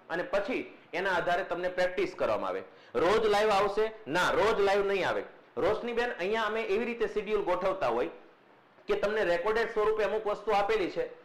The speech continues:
લાઈવ લેક્ચરમાં આપણે ત્રણ કે ચાર દિવસ ભણ્યા, તો ત્રણ ચાર દિવસ પછી બે દિવસનો ગેપ પાડવામાં આવે, બે દિવસ લાઈવ લેક્ચર નથી હોતા અને એ બે દિવસમાં તમને રિવિઝન માટે ટાઈમ આપવામાં આવે કે ભાઈ એક દિવસ રિવિઝન, એક દિવસ ટેસ્ટ આપો.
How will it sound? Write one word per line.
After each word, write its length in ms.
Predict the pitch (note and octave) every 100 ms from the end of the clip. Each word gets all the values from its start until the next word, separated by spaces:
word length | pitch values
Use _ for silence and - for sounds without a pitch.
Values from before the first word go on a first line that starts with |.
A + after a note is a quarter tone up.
| -
લાઈવ 260 | C3+ F3+ A3
લેક્ચરમાં 480 | A3 A3 A3 G#3 G#3
આપણે 180 | G#3
ત્રણ 260 | G#3 F#3+ G#3+
કે 140 | G#3+
ચાર 320 | G#3 G3 G3+ G3
દિવસ 220 | G#3 G3+
ભણ્યા, 440 | - E3+ F#3+ C#3 - - - -
તો 60 | G3
ત્રણ 300 | G3+ A3 A#3+
ચાર 260 | A3+ A3
દિવસ 340 | F#3+ G3+ G#3+ -
પછી 400 | A3+ A3 C3 - - -
બે 280 | C#3 A3+ A#3
દિવસનો 460 | A3 A3 G#3+ G#3+
ગેપ 360 | F3+ G#3 A3+ -
પાડવામાં 460 | F#3 F#3+ F3 C#3
આવે, 200 | B2 C#3+ - - C#3
બે 160 | G3
દિવસ 320 | G#3 G#3+ G#3+
લાઈવ 200 | G3 G3 G3+
લેક્ચર 320 | G3+ G#3+ G3+
નથી 220 | G#3 A#3
હોતા 280 | F#3 D3 D3+ - - -
અને 140 | F#3+ -
એ 280 | G#3+ C4+
બે 160 | A3 A3
દિવસમાં 460 | G#3+ G#3+ G#3 G#3+ G#3
તમને 240 | G#3 G3+
રિવિઝન 500 | D#3 G3 A3+ B3 A3
માટે 260 | F3 E3 E3
ટાઈમ 260 | D#3 D3
આપવામાં 340 | C3+ C3+ B2+ C3+
આવે 60 |
કે 60 | D3+
ભાઈ 160 | D#3+
એક 260 | E3 F#3 F3+
દિવસ 260 | G3 G3 F#3+
રિવિઝન, 380 | G#3+ A#3 C#4 F#3+
એક 200 | F#3 F3
દિવસ 300 | E3+ F3+ F3+
ટેસ્ટ 300 | F#3+ D3+ -
આપો. 240 | F#2 G2